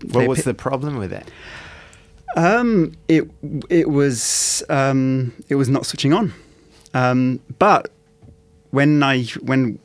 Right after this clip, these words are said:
Speaker 2: it was, it wasn't, um, consistent, which is a, a, a, a f-, one thing that's worse than something that's totally broken is something that's, uh, incon-, in-, inconsistent. But yeah, it would, we'd plug it in. It would, sometimes it would spin, sometimes it wouldn't.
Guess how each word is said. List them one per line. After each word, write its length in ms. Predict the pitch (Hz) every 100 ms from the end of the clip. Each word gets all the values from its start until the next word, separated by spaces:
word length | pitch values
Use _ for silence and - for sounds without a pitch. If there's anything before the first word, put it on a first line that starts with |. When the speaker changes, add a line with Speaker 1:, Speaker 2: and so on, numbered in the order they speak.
| _
Speaker 2:
it 140 | 131
was, 400 | 135 123 - - -
it 240 | 120 -
wasn't, 440 | 139 151 156 139
um, 720 | 127 123 120 117 117 117 117 107 _
consistent, 600 | - 127 123 - 120 -
which 160 | 127 -
is 180 | 113 104
a, 60 | 120 101 131 101
a, 120 | 127 101 - - - -
a, 160 | 123 101 - - -
a 40 |
f-, 320 | 120 - - - - _ - -
one 180 | 139 143
thing 120 | 143
that's 160 | 117 -
worse 360 | 135 139 123
than 140 | - 123
something 200 | 131 117
that's 160 | 110
totally 300 | - 143 156
broken 420 | 107 110 110 -
is 80 | 110
something 200 | - 117
that's, 380 | 113 - - - - - - - -
uh, 60 | -
incon-, 280 | 127 120 110
in-, 220 | 110 113
inconsistent. 640 | 135 123 117 143 - 113
But 100 | 113
yeah, 160 | 127 117
it 220 | 120 113
would, 140 | 135 107 - -
we'd 140 | 139 -
plug 220 | 185 185
it 100 | 143
in. 260 | 143 143
It 160 | - 131
would, 220 | 113 -
sometimes 400 | - 165 170 160
it 40 | 147
would 180 | 147
spin, 380 | - - 151 147
sometimes 400 | 139 139 143 127
it 120 | 120
wouldn't. 320 | 117 113 104